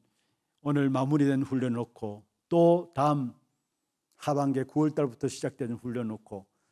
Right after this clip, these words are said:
여러분 새로운 마음으로 훈련 속에서 귀중한 응답들을 찾아내고 한 시대에 가장 께서, 하나님께서 원하시는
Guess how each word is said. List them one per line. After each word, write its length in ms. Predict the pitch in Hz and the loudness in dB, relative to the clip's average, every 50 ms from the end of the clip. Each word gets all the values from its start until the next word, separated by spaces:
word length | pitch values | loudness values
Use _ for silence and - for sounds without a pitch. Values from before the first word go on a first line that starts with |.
| _ _ | _ _
여러분 180 | 127 123 131 131 | -6 -4 -2 0
새로운 340 | - - 156 165 175 175 175 | 2 2 4 4 4 2 4
마음으로 680 | 170 165 151 143 139 131 117 113 120 131 160 175 - _ _ _ _ _ _ | 4 4 4 4 2 0 -2 0 -2 -2 -2 -4 -8 _ _ _ _ _ _
훈련 300 | _ - 127 123 131 127 | _ -2 0 2 2 0
속에서 480 | 123 - - 104 107 - - - 98 95 _ _ _ _ _ _ _ _ _ _ | 0 -4 -6 -8 -8 -8 -8 -8 -10 -14 _ _ _ _ _ _ _ _ _ _
귀중한 380 | - - 139 123 147 156 156 | -6 -6 -2 2 2 2 4
응답들을 520 | 170 170 139 143 143 143 135 - 139 123 120 | 2 2 0 0 -2 -2 -4 -2 -4 -4 -4
찾아내고 680 | - - 117 107 117 104 104 98 95 82 107 101 95 - _ _ _ _ _ _ _ _ _ _ | -6 -10 -10 -8 -8 -8 -8 -10 -12 -14 -14 -16 -16 -18 _ _ _ _ _ _ _ _ _ _
한 200 | _ - 143 143 | _ -4 -2 -2
시대에 240 | 143 - - 156 143 | -2 0 0 -2 0
가장 280 | 143 139 156 170 170 170 | 0 0 0 0 2 0
께서, 220 | 180 160 - 160 | -2 -4 -4 -4
하나님께서 440 | 131 151 165 165 151 143 151 123 135 | -2 0 2 2 2 0 -2 -4 -2
원하시는 600 | 135 131 135 143 139 135 - 131 127 120 107 95 | -2 0 0 0 0 -2 -4 -6 -6 -6 -6 -8